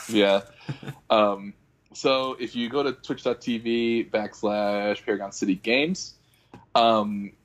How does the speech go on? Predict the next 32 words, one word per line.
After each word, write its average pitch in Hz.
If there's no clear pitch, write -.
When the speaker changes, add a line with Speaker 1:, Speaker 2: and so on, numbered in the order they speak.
Speaker 1:
and 110
you 104
find 120
the 107
New 107
Year's 107
Rockin' 110
Eve 107
stream, 107
I 101
think 175
we 151
start 120
at 107
about 101
eight 113
hours 107
and 101
forty-five 104
minutes 104
in. 117
I 107
think 107
we're 110
both 107
on 110
by 107
then. 117
Speaker 2:
Mm-hmm. 190
Speaker 1:
Um, 98
and, 101
uh, 92